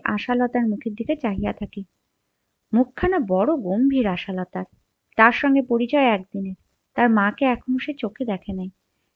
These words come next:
তার মার জন্য আশালতার এই আশ্চর্য দুর্ভাবনার কারণটা অনুপম ঠিক বুঝিয়া উঠিতে পারে না। কিন্তু আশালতার মুখের গাম্ভীর্য ক্ষণস্থায়ী। অন্য মনে বিষাদের একটা নিঃশ্বাস ফেলিয়া নিঃশ্বাসটা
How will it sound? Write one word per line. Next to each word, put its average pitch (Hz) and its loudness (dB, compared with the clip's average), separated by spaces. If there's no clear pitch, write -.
তার 277 6
মার 247 6
জন্য 302 4
আশালতার 269 2
এই 269 4
আশ্চর্য 262 0
দুর্ভাবনার 240 0
কারণটা 226 -4
অনুপম 226 -2
ঠিক 285 -6
বুঝিয়া 220 -2
উঠিতে 226 -8
পারে 185 -6
না। 190 -10
কিন্তু 339 4
আশালতার 285 4
মুখের 254 2
গাম্ভীর্য 214 0
ক্ষণস্থায়ী। 196 -8
অন্য 285 6
মনে 294 8
বিষাদের 254 2
একটা 247 0
নিঃশ্বাস 233 -2
ফেলিয়া 247 0
নিঃশ্বাসটা 226 -4